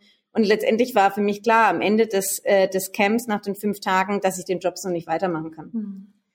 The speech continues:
Speaker 1: Dass er mein Privatleben extrem belastet, dass er mich extrem belastet. Fast an dem Punkt war ich damals, dass ich mir eher Sorgen um mein, um meine Beziehung gemacht habe, als um, um, um mich selbst.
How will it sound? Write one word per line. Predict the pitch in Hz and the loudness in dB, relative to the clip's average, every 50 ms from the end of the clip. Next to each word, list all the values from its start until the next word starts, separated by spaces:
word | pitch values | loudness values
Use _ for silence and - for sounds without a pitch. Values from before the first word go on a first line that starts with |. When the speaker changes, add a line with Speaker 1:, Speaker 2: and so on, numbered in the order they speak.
| _ _ - | _ _ -4
Speaker 1:
Dass | 208 202 208 | -2 0 0
er | 214 190 | 0 0
mein | 190 185 175 185 | 0 0 -2 -2
Privatleben | - 202 240 277 294 262 247 226 214 214 | -2 0 0 0 2 2 0 0 0 -2
extrem | 196 - - - - 214 208 | -6 -8 -6 -4 -2 -2 0
belastet, | 202 196 196 196 196 196 - - 190 190 190 - - _ _ _ _ _ _ _ _ - | 0 0 0 0 0 -2 -2 -4 -4 -4 -6 -10 -18 _ _ _ _ _ _ _ _ -6
dass | 185 175 190 | -4 -2 0
er | 185 | 0
mich | 180 185 220 277 370 - - | 2 4 4 2 2 0 -2
extrem | 269 262 - - 269 254 254 | -6 -6 -4 0 0 0 2
belastet. | 247 254 247 240 240 240 240 - - 277 269 269 - - 123 - 147 202 - | 2 0 2 2 0 0 -2 -4 -6 -6 -6 -8 -12 -12 -10 -10 -10 -4 0
Fast | - 220 254 247 - | 2 2 2 2 0
an | - 240 208 | 0 0 2
dem | 220 240 262 | 2 2 2
Punkt | 247 339 320 294 - | 2 2 2 2 2
war | 247 233 226 | 2 2 2
ich | 226 | 2
damals, | 226 226 233 233 233 233 226 | 2 2 2 2 0 0 0
dass | 220 214 | 0 0
ich | 214 220 214 | 0 0 0
mir | 220 160 | 0 0
eher | 131 214 233 220 | 2 2 2 2
Sorgen | 214 220 220 226 226 226 | 4 2 2 2 2 0
um | 147 202 208 | -2 0 0
mein, | 202 190 196 196 196 - | 2 2 2 0 -2 -2
um | - 202 | -2 -2
meine | 202 190 190 190 | 0 0 -2 -4
Beziehung | 190 185 - - 269 285 | -6 -6 -4 -2 -2 0
gemacht | 277 247 247 247 254 247 | 0 0 0 0 0 -2
habe, | 240 247 - | -2 -2 0
als | - 190 190 - | -2 -2 -2 -4
um, | 208 196 185 | -6 -6 -6
um, | - - 208 208 196 | -8 -8 -6 -6 -4
um | - 202 196 | -2 -2 0
mich | 180 175 180 | -2 -2 0
selbst. | 180 170 190 262 - - - - - _ | 2 2 2 2 0 -4 -12 -16 -18 _